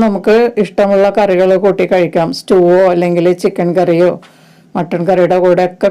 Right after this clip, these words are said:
കഴിക്കാം. പിന്നെ വെറുതെയും കഴിക്കാം, ചായയുടെ കൂടെ വെറുതെ കഴിക്കാനും നല്ലതാണ്. നല്ല സോഫ്റ്റ് അപ്പമാണ്, വായിലേക്ക് വെച്ചാൽ അറിയേയില്ല.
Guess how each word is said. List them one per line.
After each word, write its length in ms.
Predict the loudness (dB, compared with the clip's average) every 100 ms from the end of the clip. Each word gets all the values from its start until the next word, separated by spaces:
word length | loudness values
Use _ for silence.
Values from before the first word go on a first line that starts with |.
| 0
കഴിക്കാം. 380 | -2 -2 -4 -4 -10 _ _ _ _ _
പിന്നെ 180 | -2 2
വെറുതെയും 460 | 2 2 2 2 2
കഴിക്കാം, 340 | 2 0 0 -2 0
ചായയുടെ 320 | 0 2 2 2
കൂടെ 180 | 2 2
വെറുതെ 280 | 2 0 0 0
കഴിക്കാനും 480 | 0 0 -2 -2 -2
നല്ലതാണ്. 520 | 0 2 2 0 0 -4 -8 _ _ _ _ _ _ _ _ -8
നല്ല 220 | -2 0 0 0
സോഫ്റ്റ് 540 | 0 0 -2 -2 -2
അപ്പമാണ്, 380 | -2 -2 -2 -2 -2
വായിലേക്ക് 440 | -2 -2 0 -2 0 -2
വെച്ചാൽ 400 | 0 0 0 2 -2 -6 _ _ _ _ _ -6
അറിയേയില്ല. 540 | 0 2 4 4 2